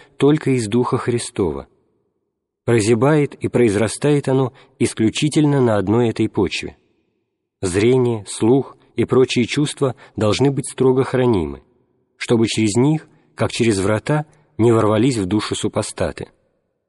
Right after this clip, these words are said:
Уста и язык должны быть обузданы, как бы окованы молчанием. Празднословие, многословие, особливо насмешки, пересуды и злоречия суть злейшие враги молитвы.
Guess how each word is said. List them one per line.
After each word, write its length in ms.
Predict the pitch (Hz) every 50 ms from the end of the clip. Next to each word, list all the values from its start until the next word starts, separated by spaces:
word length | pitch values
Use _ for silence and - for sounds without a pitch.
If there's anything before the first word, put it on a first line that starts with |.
| _ _ _ _ _ _ -
Уста 320 | 120 113 - - - 123
и 160 | 120 120 123 123
язык 400 | 120 107 110 147 151 - - _ _ _ _ -
должны 340 | 95 98 101 98 87 113 127
быть 220 | 123 123 120 -
обузданы, 640 | 120 110 98 92 92 80 78 78 80 76 76 73 - _ _ _ _ _ _
как 200 | - - 113 104
бы 140 | 101 104 110
окованы 640 | 95 - 98 104 - - 120 120 113 117 113 113 107
молчанием. 800 | 101 107 104 95 - - - 104 87 78 73 71 69 69 71 _ _ _ _ _ _ _ _ _ _ _ _ _ _ _ _ _ _ _ _ _ _ _ _ -
Празднословие, 1000 | - 117 117 98 113 104 98 - - - 95 104 107 110 107 104 95 90 87 _ _ _ -
многословие, 960 | - 101 104 117 104 110 107 - - - 95 92 101 107 101 98 95 90 90 - _ _ _ _ _ _ _
особливо 520 | - 107 104 - 113 101 104 113 120 113 107
насмешки, 720 | 104 101 95 - - 98 95 101 104 - - - - 90 - -
пересуды 640 | - 107 98 98 98 - - 113 110 113 104 98
и 140 | 95 - 104
злоречия 760 | 95 90 95 95 95 90 98 110 117 - - - 120 110 104 _ _ _ _ _ _ _
суть 360 | - - - 131 139 - - - - -
злейшие 600 | - - - 101 101 110 117 117 - - - 117
враги 380 | 110 98 98 92 85 78 85 87
молитвы. 540 | 87 90 90 85 82 76 - - - 78